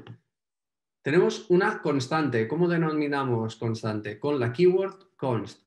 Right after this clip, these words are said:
Es decir, todo lo que estáis viendo por aquí con, con el color este así tipo magenta, ¿vale? Es la declaración, es la keyword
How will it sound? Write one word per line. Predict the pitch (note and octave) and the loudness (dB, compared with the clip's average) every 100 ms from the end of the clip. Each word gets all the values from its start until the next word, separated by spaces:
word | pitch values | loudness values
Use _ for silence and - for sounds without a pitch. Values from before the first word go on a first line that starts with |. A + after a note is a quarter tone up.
| _ | _
Es | C3+ | -6
decir, | C3+ B2 A2 G#2+ | -4 -2 -4 -4
todo | D#3+ F#3 F3+ | 0 2 2
lo | D#3+ | 0
que | D3 | -2
estáis | B2+ C#3+ B2+ | -6 -4 -4
viendo | B2+ C#3 B2 A2+ | -2 -2 -2 -4
por | G#2+ | -6
aquí | G#2+ D3+ C3+ | -6 -4 -4
con, | A#2+ G#2 G#2 G#2 G#2 G#2 G#2 G2+ G2 G2+ G2+ - _ _ | -6 -10 -10 -10 -12 -14 -18 -20 -20 -20 -20 -20 _ _
con | - G#2+ | -14 -12
el | G2+ A#2 | -12 -10
color | A2 B2 B2 | -6 -4 -2
este | A#2+ B2 A#2 | -2 -4 -6
así | A2 B2 A#2+ | -4 -4 -2
tipo | A#2 A#2 A2 A2 G#2+ | -4 -6 -6 -6 -8
magenta, | G#2+ - D3+ C3+ B2+ D3+ _ _ _ _ _ | -10 -8 -6 -6 -8 -10 _ _ _ _ _
¿vale? | - C3 F#3 - _ _ _ _ _ _ _ - | -8 -6 -6 -10 _ _ _ _ _ _ _ -4
Es | B2 | -2
la | D3 C3+ | 0 -2
declaración, | B2+ B2+ B2 A#2+ C#3 D3 | -2 0 0 -2 -4 -4
es | C3 A#2 | -2 -2
la | B2 | -2
keyword | A#2+ C#3 D3+ F3+ - | -2 -2 -2 -2 -4